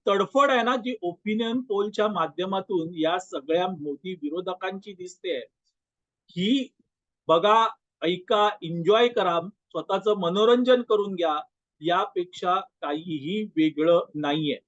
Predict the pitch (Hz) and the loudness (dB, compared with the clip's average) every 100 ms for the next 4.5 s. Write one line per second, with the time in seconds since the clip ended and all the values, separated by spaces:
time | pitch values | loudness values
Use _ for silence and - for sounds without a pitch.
0 | _ _ _ _ _ _ - 202 233 - | _ _ _ _ _ _ -2 0 0 -2
1 | _ _ 165 190 220 233 214 190 202 214 | _ _ -4 4 4 4 0 0 2 0
2 | 214 208 202 180 180 208 208 160 160 165 | 0 -2 0 -2 0 0 0 -2 -4 -2
3 | 180 180 175 175 180 165 160 175 180 185 | 2 2 2 0 0 2 0 -2 -2 -2
4 | - _ 147 139 165 | -4 _ -6 -4 -6